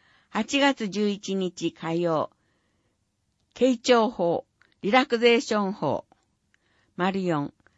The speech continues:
八月十八日火曜。借金、経済問題を抱える人の支援。丸五、十月二日金曜。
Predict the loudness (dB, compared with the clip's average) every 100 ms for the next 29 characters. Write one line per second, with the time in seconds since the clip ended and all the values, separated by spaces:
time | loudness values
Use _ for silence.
0 | _ _ _ _ _ -8 -6 0 2 2
1 | 0 -4 -2 -2 0 -2 -2 0 0 -2
2 | -6 -4 -4 -2 -6 -8 _ _ _ _
3 | -4 -4 -4 _ -6 -4 -4 _ _ _
4 | _ 0 2 4 4 4 4 2 2 0
5 | 0 -2 -4 -4 -2 0 -2 -2 -2 0
6 | -2 -6 -6 -2 0 -2 -6 _ _ _
7 | _ _ _ _ _ -4 -4 -4 -2 -4
8 | -4 _ _ _ _ _ -4 2 2 4
9 | 0 0 -2 -2 -12 -4 -2 0 -2 0
10 | 2 0 0 -4